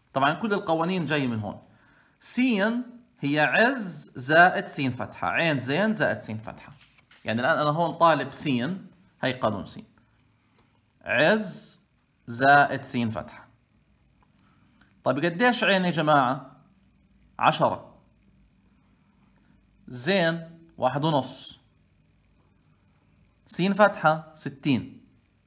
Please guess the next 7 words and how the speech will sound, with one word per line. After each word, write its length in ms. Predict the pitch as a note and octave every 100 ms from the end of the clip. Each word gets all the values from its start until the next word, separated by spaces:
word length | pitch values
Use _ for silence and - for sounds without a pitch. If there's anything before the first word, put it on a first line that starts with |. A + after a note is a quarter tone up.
| _ _ _ _ _ _ _ _
الصفر 360 | - - F#3+ F#3+
بتروح 240 | D3 F#3
مع 160 | F3+ E3
الفاصلة، 680 | D#3 E3+ D3+ - C#3 C#3+ - -
خمستاش 580 | - C3+ C#3+ E3 A#2+ - - - -
زائد 300 | C3 C3+ B2
ستين، 760 | B2 A#2+ D3+ F#3 G#3+ G#3+ -